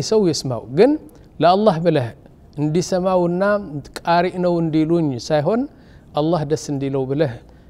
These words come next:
ይህን ነገር የትልቅ እቃ እኮ ነው፣ ትልቅ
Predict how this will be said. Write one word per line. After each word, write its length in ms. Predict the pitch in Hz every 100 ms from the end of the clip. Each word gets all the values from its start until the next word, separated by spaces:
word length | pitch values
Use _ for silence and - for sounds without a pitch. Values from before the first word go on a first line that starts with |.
| -
ይህን 240 | 139 151 170
ነገር 320 | 165 160 208 226 - - - - -
የትልቅ 440 | 147 202 220 247 -
እቃ 200 | 202 - 196
እኮ 160 | 147 -
ነው፣ 120 | 120 117
ትልቅ 340 | 170 196 202